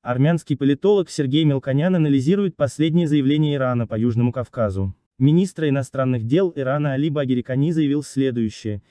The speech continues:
«Тегеран против любых проектов и инициатив, которые изменят демографию региона и границы в регионе».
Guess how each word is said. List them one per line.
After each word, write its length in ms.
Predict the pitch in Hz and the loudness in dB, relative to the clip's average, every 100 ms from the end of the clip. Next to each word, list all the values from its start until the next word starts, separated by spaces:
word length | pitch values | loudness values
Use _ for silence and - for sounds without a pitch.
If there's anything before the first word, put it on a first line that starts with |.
| _ | _
«Тегеран 440 | - 123 127 139 139 | -8 -4 -2 -2 -4
против 300 | 127 120 117 | -6 -6 -2
любых 300 | 120 139 143 | -2 -2 -4
проектов 520 | 127 127 139 - 123 | -4 -2 -4 -6 -4
и 100 | 135 | -2
инициатив, 560 | 131 120 127 120 147 135 _ _ | -2 -2 -6 -4 -6 -8 _ _
которые 360 | 123 131 123 127 | -10 -4 0 0
изменят 340 | 117 131 123 | 0 0 0
демографию 580 | 113 117 117 113 - 104 | -2 -4 -2 -6 -4 -4
региона 440 | 104 113 139 147 | -2 -2 -2 -2
и 60 | 123 | -2
границы 480 | 113 113 123 - 113 | -2 -2 -2 -6 -4
в 20 | |
регионе». 580 | 113 110 101 95 98 | -2 -2 -2 0 -2